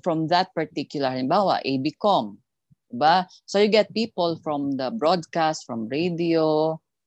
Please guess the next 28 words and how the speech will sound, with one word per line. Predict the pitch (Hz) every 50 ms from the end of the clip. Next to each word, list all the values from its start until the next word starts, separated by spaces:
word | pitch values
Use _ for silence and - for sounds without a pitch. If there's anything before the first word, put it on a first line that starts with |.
| _ _
from | - 131 131
the | 127 -
academe | 123 131 - 139 131 131 131 135 131 -
also, | 165 180 196 196 190 - - - 180 165 160
bring | 143 127 139 131 131 113
them | 123 120 120
together, | 120 - 135 139 170 196 214 220 202 180 180 175 175 180 185 190
and | 175 185 190 240
then | 240 226 220
talk | - 233 226 - 220
about | 185 208 196 160 120 110 - _ _ _ _ _
ano | - 190 208 208
ba | 190 220 220
yung | 220 220 214 202 -
kailangan | 190 180 185 190 175 175 170 175 180 170 147 120 113 113 - _ _ _ _ _ _ _ _ _
na | - 190 196
mga | 196 196 196 190 190 185 180 175 180
learning | 196 214 214 202 208 196 185 180 - -
outcomes | 143 143 139 - _ - 190 170 147 131 127 - -
na | 156 156 147
ma-achieve | 139 147 147 - - - - _ - - - 220 196 151 113 117 117 135
ng | 143 151 147 147
mga | 156 147 143 143 135 135 - -
estudyante | - - - 151 139 123 147 131 127 123 - 160 156
once | 135 127 143 151 156 151 - 127
they | 135 131
graduate | 123 117 139 135 127 123 127 135 123 123 120 120 - _ _ _
from, | 123 117 117 120 127 147 170